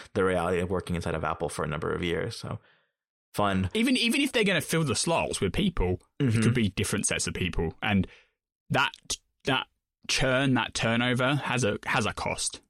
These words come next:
Speaker 2: You know,
Speaker 1: Mm-hmm. Mm-hmm.
Speaker 2: like, they, they're going blazing ahead on these services di-, uh, efforts and the A R headset in the car. Like, do you really wanna inject a load more disruption to those, to those projects? I don't know if you do, but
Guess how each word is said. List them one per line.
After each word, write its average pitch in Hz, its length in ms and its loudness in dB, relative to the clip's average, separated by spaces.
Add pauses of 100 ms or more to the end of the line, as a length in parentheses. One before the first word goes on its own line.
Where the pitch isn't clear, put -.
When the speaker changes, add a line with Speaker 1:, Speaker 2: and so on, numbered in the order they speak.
Speaker 2:
You - 120 -2
know, 92 80 2
Speaker 1:
Mm-hmm. 92 480 -4
Mm-hmm. 90 80 -2
Speaker 2:
like, 92 240 -2 (360)
they, 139 240 2
they're 127 300 2
going 127 440 2
blazing 131 380 2
ahead 123 380 0
on 113 140 4
these 110 160 2
services 123 480 2
di-, 123 200 -2
uh, 104 220 -2
efforts 120 560 0
and 92 240 0 (460)
the 87 360 0 (280)
A 101 100 0
R 95 140 0
headset 123 460 0
in 101 120 0
the 87 80 0
car. 123 540 2
Like, 87 300 0 (520)
do 170 160 0
you 107 60 4
really 117 120 4
wanna 117 300 2 (420)
inject 113 420 2
a 107 60 0
load 101 200 2
more 101 200 2
disruption 107 500 -2
to - 80 -6
those, - 240 0
to 151 120 0
those 131 180 4
projects? 131 460 0
I 110 60 0
don't 107 140 2
know 104 100 0
if 98 120 -4
you 95 100 -2
do, 92 280 0
but 92 200 -2